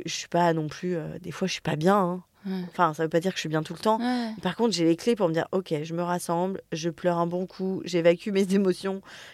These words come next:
Speaker 1: je m'arrête, je m'en veux pas, je vais, est-ce que je vais avoir mes règles ? Oui, il y a ce syndrome du, <laughs> syndrome prémenstruel qui me fait tout remettre en question, donc tout va bien. »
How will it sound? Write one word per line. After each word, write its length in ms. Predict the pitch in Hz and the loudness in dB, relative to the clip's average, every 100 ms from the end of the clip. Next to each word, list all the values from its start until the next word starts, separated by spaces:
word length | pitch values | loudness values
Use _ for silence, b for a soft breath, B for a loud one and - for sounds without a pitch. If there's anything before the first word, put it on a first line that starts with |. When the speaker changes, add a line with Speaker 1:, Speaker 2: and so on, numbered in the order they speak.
| B | B
Speaker 1:
je 140 | 160 | -2
m'arrête, 500 | 185 190 190 190 - - | 0 2 4 2 0 -8
je 360 | 180 175 175 175 | -8 -6 -4 -2
m'en 160 | 180 | -2
veux 160 | 185 202 | 0 2
pas, 260 | 185 180 - | 6 6 6
je 200 | 170 165 | -4 2
vais, 100 | 180 - | 2 6
est-ce 160 | 180 | 4
que 100 | - | 4
je 80 | 180 | 4
vais 60 | 185 | 6
avoir 180 | 185 190 | 6 6
mes 100 | 190 | 6
règles ? 260 | 190 190 180 B B | 6 4 -2 B B
Oui, 320 | - 185 196 180 b _ | 0 2 2 0 b _
il 40 | |
y 20 | 180 | -2
a 40 | |
ce 220 | - 185 | 2 2
syndrome 360 | 185 190 185 185 | 2 2 2 2
du, 480 | 175 180 175 175 180 - | 0 -2 0 0 0 2
<laughs> 80 | 208 | 0
syndrome 380 | - 170 175 202 | 2 4 4 6
prémenstruel 640 | 196 196 196 214 202 202 B B - | 6 6 6 8 8 6 B B -10
qui 120 | 170 | -2
me 80 | 160 | 2
fait 180 | 175 | 4
tout 120 | 165 180 | 6 6
remettre 260 | 180 185 | 6 6
en 60 | 190 | 4
question, 260 | 196 - 196 | 0 0 -2
donc 160 | 185 | -4
tout 120 | - | -2
va 120 | 190 202 | 4 4
bien. » 180 | 202 | 4